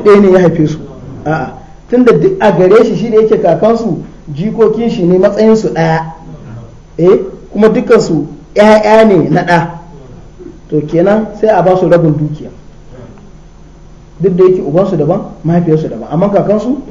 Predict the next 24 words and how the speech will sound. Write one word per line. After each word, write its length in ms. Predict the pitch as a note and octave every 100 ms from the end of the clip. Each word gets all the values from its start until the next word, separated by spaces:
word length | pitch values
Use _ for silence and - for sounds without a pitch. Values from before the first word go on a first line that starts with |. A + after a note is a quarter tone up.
| - - -
ɗaya. 180 | C3 A#2 G2 F#2+ F#2 F#2+ - - - - - - - - - - - - - - -
Ɗaya 220 | G3+ G#3+ G#3+
kenan. 260 | E3+ B2+ - - - - - - - -
Sai 240 | A3 A3+
na 80 | A#3+
uku. 300 | A#3+ E3 B2+ - - - - - - - - -
Sai 100 | G3
wa 100 | G3+
kuma? 240 | D#3 D#3 D3+ - - - - G2 - - - - - - -
Yar 160 | G#3+ A3+
uwa 220 | A3+ A#3
shakikiya. 520 | A3 F3+ F#3+ - C#3+ - - - - - -
Yar 160 | A#3
uwa 200 | B3+ C4
shakikiya 560 | B3+ - A3 G#3 F#3+ G3
in 80 | G#3+
ta 100 | G#3+
zama 180 | G#3 G#3
ita 160 | G#3+
kadai 320 | G#3+ A3 A3 G#3+
ce, 160 | - - - - - - - -
za 200 | C#3+ F#3
ta 120 | F3+ -
ci 220 | G3+